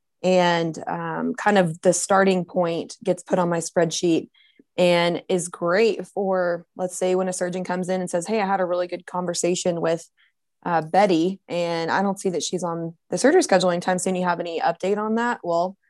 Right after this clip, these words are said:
I'll go pull her up on my spreadsheet, say, "Actually, she had a, you know, financial situation. She plans to move forward in a few months."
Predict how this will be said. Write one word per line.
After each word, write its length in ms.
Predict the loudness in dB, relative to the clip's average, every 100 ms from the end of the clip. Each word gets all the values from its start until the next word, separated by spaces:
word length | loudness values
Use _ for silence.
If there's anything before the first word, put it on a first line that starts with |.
| _ -10
I'll 100 | -4
go 200 | -2 -2
pull 220 | -2 -2
her 60 | 0
up 140 | -2
on 60 | -4
my 120 | -10
spreadsheet, 540 | -8 -8 -6 -4 -6 -4
say, 220 | -2 0
"Actually, 580 | 2 0 0 0 2 2
she 220 | 0 0
had 160 | 0
a, 200 | 0 -2 -8 _ _ _ _
you 80 | 0
know, 180 | 2 2
financial 400 | 0 0 -2 -4
situation. 540 | -4 -2 0 0 -2
She 120 | -4
plans 300 | -2 -2 -2
to 60 | -2
move 160 | -4 0
forward 160 | 0
in 100 | 0
a 60 | -4
few 180 | -6 -2
months." 460 | -2 -2 -2 -2